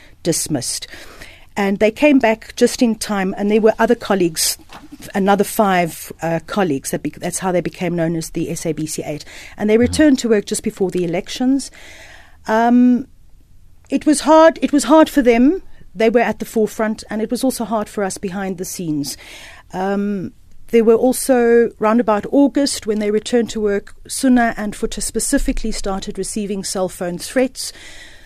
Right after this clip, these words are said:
Speaker 1: Those cell phone threats escalated into death threats. There were incidents of attack and assault against Suna personally. There's a whole string of them. Um, and, and I think that and her health condition,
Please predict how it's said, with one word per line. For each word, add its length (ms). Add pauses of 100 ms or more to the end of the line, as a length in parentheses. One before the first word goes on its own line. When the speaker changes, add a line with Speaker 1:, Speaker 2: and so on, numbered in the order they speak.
(120)
Speaker 1:
Those 180
cell 200
phone 280
threats 400
escalated 580
into 240
death 320
threats. 480 (420)
There 180
were 320
incidents 840
of 220
attack 400
and 100
assault 480
against 380
Suna 360 (120)
personally. 540
There's 240
a 80
whole 180
string 480
of 180
them. 280 (520)
Um, 460 (960)
and, 400
and 320
I 100
think 320
that 540 (920)
and 200
her 140
health 260
condition, 500